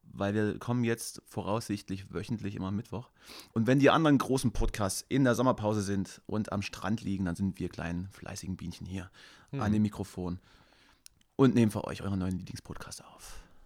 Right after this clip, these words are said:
Speaker 2: Genau, wir sind eigentlich so ein bisschen das Sommerinterview der Podcast-Landschaft.
Speaker 1: Ah, stimmt.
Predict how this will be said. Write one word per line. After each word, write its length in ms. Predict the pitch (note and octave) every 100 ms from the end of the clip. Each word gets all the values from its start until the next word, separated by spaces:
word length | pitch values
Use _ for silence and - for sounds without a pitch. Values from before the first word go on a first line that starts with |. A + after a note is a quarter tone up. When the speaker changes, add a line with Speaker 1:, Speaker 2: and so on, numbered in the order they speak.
| - - -
Speaker 2:
Genau, 280 | C#3 E2+
wir 80 | E2+
sind 180 | F2+ G2+
eigentlich 440 | F#2 G2 G2+ - - - - _
so 140 | -
ein 40 | G#2
bisschen 220 | G#2+ A2
das 300 | F#2+ F#2 -
Sommerinterview 680 | - G#2 A2+ F2+ G#2 G2 G2+
der 140 | G2 F#2
Podcast-Landschaft. 720 | - - F2 D#2+ - F#2 G#2+
Speaker 1:
Ah, 20 |
stimmt. 180 | A#2 B2+